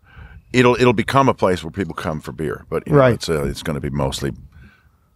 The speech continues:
Speaker 1: manufactured elsewhere,
Speaker 2: Right.
Speaker 1: flirted with up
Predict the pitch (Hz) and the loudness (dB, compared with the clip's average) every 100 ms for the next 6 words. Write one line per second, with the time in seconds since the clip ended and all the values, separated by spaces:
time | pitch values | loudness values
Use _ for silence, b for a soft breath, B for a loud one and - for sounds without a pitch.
0 | _ _ - 92 95 90 - 82 80 76 | _ _ -4 -2 0 -2 -2 -4 -4 -6
1 | 76 71 71 67 65 - _ - 123 113 | -6 -6 -8 -10 -12 -16 _ -6 -2 -2
2 | 117 _ - 92 90 78 78 78 73 69 | -4 _ -4 2 2 2 0 0 0 -6